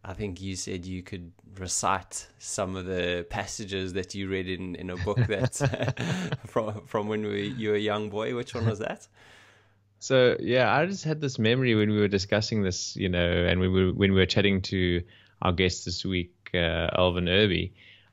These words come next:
Speaker 2: uh, it, it brought back a memory of when I was a kid, and, um, I, I, my, we, we, like you said, we were pretty lucky 'cause, uh, we had books in the house and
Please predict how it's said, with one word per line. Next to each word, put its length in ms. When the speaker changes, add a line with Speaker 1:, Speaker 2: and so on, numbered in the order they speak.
Speaker 2:
uh, 640
it, 180
it 320
brought 240
back 220
a 60
memory 420
of 180
when 140
I 140
was 180
a 40
kid, 300
and, 480
um, 380
I, 60
I, 420
my, 440
we, 160
we, 180
like 220
you 80
said, 240
we 80
were 60
pretty 280
lucky 340
'cause, 360
uh, 500
we 240
had 300
books 300
in 80
the 80
house 640
and 440